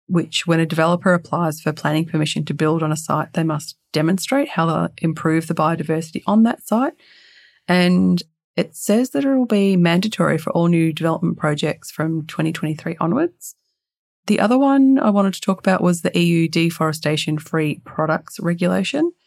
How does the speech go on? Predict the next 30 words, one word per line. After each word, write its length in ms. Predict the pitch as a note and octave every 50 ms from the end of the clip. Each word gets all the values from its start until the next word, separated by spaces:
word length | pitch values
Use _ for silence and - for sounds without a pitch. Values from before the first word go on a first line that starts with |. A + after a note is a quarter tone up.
| _ _ _ _ _ _ _ -
And 140 | E3 E3+
this 160 | F3 F3+ - -
one 160 | G#3+ G#3+ G#3
is 140 | F#3+ F#3 -
proposed 580 | _ - D#3+ C#3+ - - D#3+ D#3+ F3 F3 -
regulation 560 | F3+ E3+ D3 E3 D#3+ D#3 D#3+ D3+ - - D#3
that 80 | D#3+ -
would 140 | E3 E3 -
cover 320 | - - - E3+ D3+ - - -
everything 580 | E3+ E3+ E3+ G#3 G#3+ G#3+ - B3 B3+ C4 A3+
linked 380 | F#3+ F3+ F#3 - - - - -
to 380 | - - - F3 F3 F3 F3 F3
deforestation. 1000 | E3+ E3 E3 F3+ E3+ - F3+ F3+ F3+ E3+ - F3+ F3 F3+ - - B3 C4 D4 D4 - _ _ _ - - - - - - - - - _ _ _ _ _ _ _ _ _ -
And 200 | G3 G3 G3 G3
the 60 | F#3+
final 360 | - - G3+ G#3 A3+ A#3 A#3
one 220 | A3 G#3+ G#3 G3+ F#3+
that 100 | F#3 F3+
I 300 | E3+ D#3+ D#3+ D#3 D#3 D#3
have 300 | D3+ E3+ D#3+ D#3 D#3 - - _ _ _ -
read 180 | E3 E3+ E3+ E3+
about 280 | E3 D#3+ D#3+ - -
was 160 | - D#3+ E3 -
the 100 | E3+ D#3+
Germany 640 | - - E3 D#3+ E3 E3 D#3+ D#3+ D#3+ D#3+ D#3+ D#3
Supply 440 | D#3 D#3+ - E3+ - - D3+ D#3 D#3
Chain 420 | D#3 - D#3+ D#3+ D#3 D#3 D3+ C3 - _
Due 160 | - E3+ D#3+
Diligence 580 | D#3 D#3 D3+ D#3 E3 E3 F3 E3+ F3 - - - -
Act, 340 | - C#4+ - - - - -